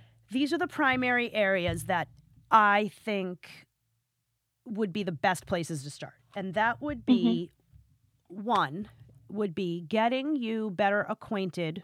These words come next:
Speaker 1: with yourself. And I think the
Speaker 2: Mm-hmm.
Speaker 1: first strategy for that is the journaling, right?
Speaker 2: Okay.
Speaker 1: Then there is practicing play, which is super tricky. And
Speaker 2: Mm-hmm.
Speaker 1: because you have a partner, I would highly recommend that you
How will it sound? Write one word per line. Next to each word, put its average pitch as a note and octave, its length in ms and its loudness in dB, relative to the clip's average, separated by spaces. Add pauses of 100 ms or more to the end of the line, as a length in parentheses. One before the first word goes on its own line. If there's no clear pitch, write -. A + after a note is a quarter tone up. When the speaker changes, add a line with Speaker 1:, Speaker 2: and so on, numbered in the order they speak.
(100)
Speaker 1:
with D#3+ 280 -6
yourself. E3 680 -4
And D#3 160 -4
I D3+ 160 -2
think D#3+ 440 -8
the B3 80 6
Speaker 2:
Mm-hmm. A3 160 -2
Speaker 1:
first G#3 320 0
strategy G3+ 520 -6
for A3 160 -12
that D3 300 -4 (200)
is F3 200 -8
the F3+ 80 -10
journaling, D3 460 -8 (180)
right? E3 300 -8 (580)
Speaker 2:
Okay. - 200 -4 (320)
Speaker 1:
Then B3 220 2
there E4+ 220 2
is C#4+ 260 -2
practicing G#3 720 0
play, - 520 -8
which F#3+ 220 -6
is E3+ 120 -2
super E3 320 -6
tricky. D3 520 -4 (420)
And E3+ 580 0
Speaker 2:
Mm-hmm. G#3+ 320 2 (340)
Speaker 1:
because G#3+ 340 2
you B3 60 4
have B3+ 120 6
a D4+ 60 2
partner, D#3 680 2
I F3 140 2
would F3 160 -2
highly G3+ 420 0
recommend A3+ 840 0 (280)
that E3+ 520 2
you E3 760 -2